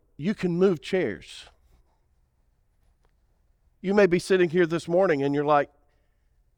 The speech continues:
"Yeah, I, I've been living in this second chair for a long time." You don't have to stay there. You're like, "What do I do?"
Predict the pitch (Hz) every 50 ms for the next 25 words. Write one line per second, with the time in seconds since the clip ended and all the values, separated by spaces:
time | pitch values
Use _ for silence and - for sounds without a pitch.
0 | _ _ _ _ _ _ _ _ - 147 175 196 156 113 104 - 143 151 - -
1 | 147 165 170 165 151 139 143 143 160 160 160 151 143 135 135 131 123 - - 180
2 | 170 - - - - - 185 180 180 160 143 - - 139 131 131 143 165 175 170
3 | 151 - - 165 214 240 180 139 123 - _ _ _ _ _ _ _ _ _ _
4 | _ _ _ _ _ _ _ _ _ _ _ _ _ _ _ _ _ _ _ _
5 | _ _ _ _ _ _ _ _ _ _ _ _ _ _ _ - 165 208 226 202
6 | 151 185 196 - - 147 - - - 190 190 185 139 113 98 90 92 95 101 -
7 | _ _ _ _ _ _ _ _ _ _ _ _ _ _ _ _ _ _ _ _
8 | _ _ _ _ _ _ _ _ _ _ _ _ _ _ _ _ _ _ _ _
9 | _ _ _ _ _ _ _ _ _ _ _ _ _ _ _ _ _ _ _ _
10 | _ - 180 175 175 170 160 160 180 185 202 196 185 175 170 151 160 196 233 185
11 | 123 107 101 107